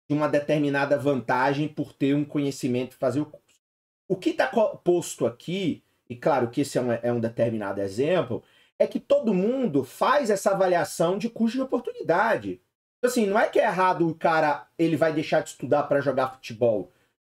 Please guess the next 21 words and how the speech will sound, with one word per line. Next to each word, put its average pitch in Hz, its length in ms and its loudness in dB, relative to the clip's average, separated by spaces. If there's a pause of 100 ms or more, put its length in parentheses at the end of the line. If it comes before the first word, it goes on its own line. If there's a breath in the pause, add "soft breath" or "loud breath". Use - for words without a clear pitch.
É 208 80 4
porque 220 280 0
ao 214 160 2
estudar 180 520 0
e - 20 -4
se - 160 -10
formar, 165 440 2
ele, 156 120 -2
digamos, 151 400 -2
ganharia 147 920 2
três 175 240 2
mil 196 160 0
conto, 233 420 0
dez 160 300 2
mil 185 180 0
reais, 208 480 2 (260)
e 226 100 0
como 240 240 2
jogador 196 540 2
ele 240 140 2
ganha 190 600 0